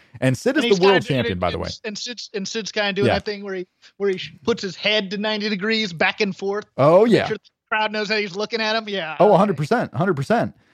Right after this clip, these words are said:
Speaker 1: Uh, Sid is the world <laughs> champion, by the way, at this time. Good guy, Sid. Uh, early on in this match, and this match goes, I think, like, five minutes. It is not a long match whatsoever, uh, at all. Uh, but early,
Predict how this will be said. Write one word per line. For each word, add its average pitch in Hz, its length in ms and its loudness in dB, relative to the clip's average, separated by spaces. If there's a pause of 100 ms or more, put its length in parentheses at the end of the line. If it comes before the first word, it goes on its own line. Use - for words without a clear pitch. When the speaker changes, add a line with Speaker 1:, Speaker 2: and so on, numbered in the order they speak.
(140)
Speaker 1:
Uh, 131 180 6
Sid 254 220 2
is 262 120 0
the 220 60 2
world 202 280 4
<laughs> - 20 -6
champion, 180 720 0
by 120 160 4
the 110 60 2
way, 104 120 2
at 98 80 -2
this 95 120 -8
time. 95 280 -2
Good 127 220 0
guy, 101 180 2
Sid. 85 380 -6 (560)
Uh, 175 340 6 (480)
early 320 240 6
on 294 100 6
in 277 40 -4
this 247 140 -2
match, 196 260 2
and 170 180 0 (100)
this 202 200 4
match 165 280 0
goes, 139 260 4
I 123 100 -2
think, 110 220 -6
like, 101 140 -2
five 92 300 0
minutes. 85 400 -10
It 131 100 -4
is 123 140 -4
not 120 260 2
a 113 80 2
long 101 260 0
match 87 480 -2
whatsoever, 87 840 -2 (420)
uh, 92 300 2 (100)
at 120 180 4
all. 85 260 -2 (420)
Uh, 127 140 2 (140)
but 202 520 4 (600)
early, 208 480 2